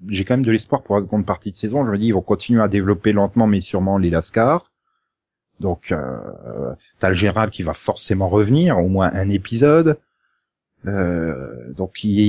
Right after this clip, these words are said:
y a quand même beaucoup de, de marge, et je, enfin, pour moi, je trouve que c'est quand même bien mieux maîtrisé que la première saison de Arrow. Tu sens que, comme c'est exactement la même équipe à la production, qu'ils ont quelque part retenu les erreurs de, de la saison un de Arrow.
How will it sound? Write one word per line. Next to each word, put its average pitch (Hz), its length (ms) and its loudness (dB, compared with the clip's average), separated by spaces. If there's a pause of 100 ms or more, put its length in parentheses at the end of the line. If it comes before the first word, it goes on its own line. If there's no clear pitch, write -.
(120)
y 113 80 4
a 117 60 2
quand 120 100 0
même 104 300 0
beaucoup 131 360 0
de, 95 460 4
de 98 80 4
marge, 110 380 2
et 90 160 2
je, 92 120 0 (340)
enfin, 87 220 -2
pour 92 140 2
moi, 131 180 4
je 123 120 -6
trouve 120 180 -4
que 104 100 0
c'est 95 160 -6
quand 98 120 2
même 95 400 0
bien 87 240 2
mieux 117 180 6
maîtrisé 110 480 2
que - 80 -6
la 110 80 -2
première 92 260 0
saison 90 280 -4
de 90 80 2
Arrow. 85 320 0 (480)
Tu - 100 0
sens 143 240 2
que, 101 560 6 (380)
comme 92 120 0
c'est - 140 0
exactement 101 380 2
la 104 80 4
même 101 180 4
équipe - 260 -2
à 107 40 6
la 98 80 4
production, 95 540 -2 (420)
qu'ils 92 200 0
ont 113 240 4
quelque - 280 0
part 117 240 2
retenu 113 480 2
les 95 220 2
erreurs 101 280 4
de, 85 480 0
de 85 80 -2
la 82 80 2
saison 87 320 -2
un 95 80 2
de 87 100 2
Arrow. 85 360 0